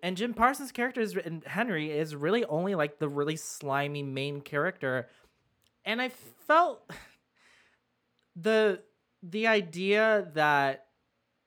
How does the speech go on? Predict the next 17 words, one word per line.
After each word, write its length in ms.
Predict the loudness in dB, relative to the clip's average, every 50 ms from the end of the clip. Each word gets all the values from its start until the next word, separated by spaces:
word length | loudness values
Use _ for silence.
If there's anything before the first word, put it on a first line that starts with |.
| _ _ -10
we 140 | -8 -8 -6
could 200 | -6 -8 -10 -10
skip 460 | -12 -14 -10 -4 -2 -2 -2 -2 -4
a 40 | -8
year 320 | -6 -6 -4 -2 -2 -2
later 720 | 0 0 0 0 2 2 2 0 2 0 0 -2 -4 -8 -12 _ _ _ _ _ _ _ _ _ _ _ _ _ _ _ _ -6
and 600 | -4 -2 0 0 0 -2 -2 -4 -8 -8 -10 -10 -12 _ _ _ _ -12
him 240 | -8 -6 -6 -6
suddenly 540 | -6 -8 -6 -2 -2 -2 0 -2 -4 -4 -6
wanting 420 | -4 -2 0 0 0 0 -2 -6 -8
to 120 | -8 -8
make 220 | -6 -6 -6 -6 -6
amends 800 | -8 -6 -4 -2 -2 -2 -4 -6 -6 -8 -8 -10 -12 -14 -18 _ _ _ _ _ _ _ _ _ _ _
feels 540 | _ -10 -6 -2 -2 0 -2 -2 -4 -10 -16 _ _ _ _ _ _ -18
very 460 | -16 -8 -2 0 2 2 2 2 2
weird 480 | 0 -2 -2 -2 0 0 0 -2 -4 -4
given 640 | -4 -2 -2 0 0 -2 -2 -2 -4 -8 -10 -12 -14